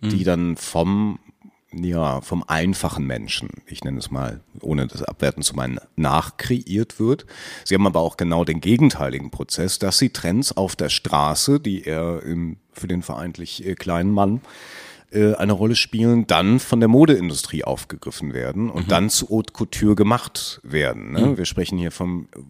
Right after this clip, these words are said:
Speaker 1: Reverse-Prinzip. Und, äh, ja, so war es schon immer. <laughs> Und das versuche ich natürlich auch, ähm, in mich. Also wir haben zum Beispiel, habe ich eine Schmuckkollektion,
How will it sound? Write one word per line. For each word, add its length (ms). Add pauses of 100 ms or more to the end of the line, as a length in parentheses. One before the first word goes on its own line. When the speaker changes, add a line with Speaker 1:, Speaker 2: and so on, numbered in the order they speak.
(320)
Speaker 1:
Reverse-Prinzip. 1300 (920)
Und, 500
äh, 280
ja, 340
so 160
war 140
es 80
schon 180
immer. 400
<laughs> 840
Und 400 (520)
das 140
versuche 320
ich 80
natürlich 400
auch, 360 (140)
ähm, 420 (420)
in 140
mich. 380
Also 220
wir 80
haben 180
zum 140
Beispiel, 320
habe 120
ich 100
eine 80
Schmuckkollektion, 1040